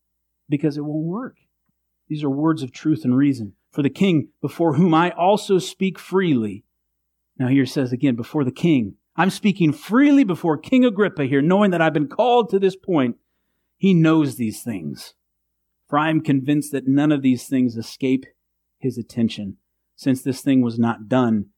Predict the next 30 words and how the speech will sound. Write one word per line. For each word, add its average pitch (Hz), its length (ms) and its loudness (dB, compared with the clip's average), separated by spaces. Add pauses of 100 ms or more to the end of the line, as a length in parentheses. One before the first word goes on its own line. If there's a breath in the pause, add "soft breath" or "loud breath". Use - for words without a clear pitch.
in 117 100 -6
a 107 60 -8
corner." 110 500 -4 (720)
And 127 80 -2
what 127 140 0
he's 120 180 -2
referencing 127 520 -2
specifically 131 520 -6
is 120 100 -4
the 120 80 -12
resurrection 127 580 -2
of 120 80 -4
Jesus 123 340 -8
Christ. 127 260 -4
He's 135 100 -14
saying 139 180 2
this 139 120 -2
wasn't 131 260 -2
hidden 139 220 0
from 131 200 2
him. 151 140 2 (180)
King 170 180 2
Agrippa 170 340 0
knows. 185 680 2 (220)
He 190 140 4
knows 220 380 4
not 220 180 4
only 208 180 2
the 170 100 0
prophets 240 760 -4